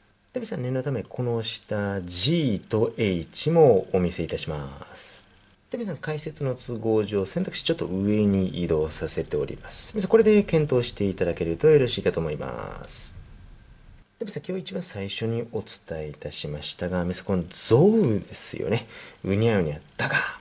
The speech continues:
ということで、対比を示す語句ですが、この対比を含んだ文章がヒントになってるかと思いますよ。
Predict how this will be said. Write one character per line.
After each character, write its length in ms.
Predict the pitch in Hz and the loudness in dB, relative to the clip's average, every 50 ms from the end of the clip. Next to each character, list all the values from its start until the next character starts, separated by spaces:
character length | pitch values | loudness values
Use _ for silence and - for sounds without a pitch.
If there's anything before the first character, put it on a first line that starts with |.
| - _ _ - - | -18 _ _ -6 0
と 60 | 185 | 2
い 100 | 165 147 | 4 4
う 60 | 139 139 | 4 4
こ 120 | - 143 | 0 0
と 120 | - 196 | 0 2
で、 100 | 196 - | 0 0
対 420 | 180 - - 120 120 120 120 117 110 | 0 -2 -6 -4 -2 0 0 -2 -2
比 300 | 110 - - - 104 101 | -4 -8 -6 -4 -2 0
を 180 | 104 110 110 | 2 2 2
示 440 | 110 - - - 95 95 95 92 - | 2 0 -2 0 0 2 0 0 0
す 260 | - - 156 156 143 | -2 0 2 2 2
語 140 | 127 - 110 | 2 0 -2
句 100 | - - | -2 -4
で 80 | - - | -6 -6
す 100 | - - | -8 -8
が、 320 | - 147 - 139 - - - - - - - _ - | -8 -8 -8 -8 -10 -14 -16 -16 -18 -18 -18 _ -4
こ 60 | 233 | -4
の 60 | 214 | -4
対 420 | 220 - 139 151 160 165 170 175 165 | -4 -8 -10 -8 -6 -6 -6 -6 -8
比 360 | 151 - - - 180 196 208 | -10 -12 -8 -4 -4 -2 0
を 280 | 226 233 233 233 226 208 | 2 4 4 4 4 4
含 520 | 214 - - - _ - - 208 208 202 | 0 -6 -12 -18 _ -8 -2 0 2 2
ん 340 | 185 165 143 131 127 120 117 | 4 4 4 2 2 0 0
だ 260 | 123 123 127 131 123 | 2 2 2 2 0
文 540 | 117 95 98 107 120 131 131 120 110 98 87 | -2 -2 0 0 2 2 2 2 0 0 0
章 500 | - - - - 87 82 82 82 85 85 90 | -2 -4 -4 -4 -4 -2 -2 -2 -2 -4 -2
が 360 | - 147 156 160 160 160 151 | 0 0 2 4 4 4 2
ヒ 300 | 151 - - - 147 139 | 0 -2 0 2 4 4
ン 240 | 127 113 92 80 - | 4 4 0 -2 0
ト 160 | - 143 147 | 2 2 4
に 100 | 120 90 | 4 2
な 120 | 78 76 | 0 -2
っ 40 | - | -2
て 100 | - 98 | -2 2
る 60 | 98 | 4
か 80 | 90 85 | 4 2
と 80 | - | 2
思 100 | 73 69 | -2 -8
い 60 | - 60 | -12 -12
ま 80 | 65 | -10
す 140 | - - - | -10 -10 -10
よ。 340 | - - - - - 156 | -10 -6 -4 -2 -2 -2